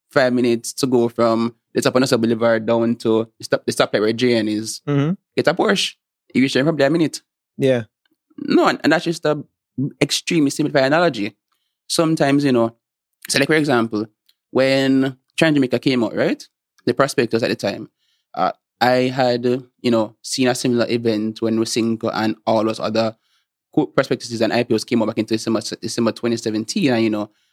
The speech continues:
Speaker 1: at the time I realized the market experienced a relative decline as persons, you know, would sell to get cash. And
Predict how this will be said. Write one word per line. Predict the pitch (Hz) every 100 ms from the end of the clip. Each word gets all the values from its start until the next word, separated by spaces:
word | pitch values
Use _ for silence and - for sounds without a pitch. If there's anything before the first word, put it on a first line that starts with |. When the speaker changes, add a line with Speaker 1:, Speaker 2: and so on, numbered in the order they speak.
| _
Speaker 1:
at | 101
the | 135
time | 151 120
I |
realized | 120 113
the | 113
market | 117 113 113 110 - -
experienced | 113 - 117 117 107
a | 110 110
relative | 117 110 110 107 - _ -
decline | - - 208 147
as | 110 -
persons, | 120 117 117
you | 120
know, | 104 98 _ _ _
would | 110 107 113
sell | - - 110 98
to | -
get | 113 -
cash. | 190 117 -
And | 104 104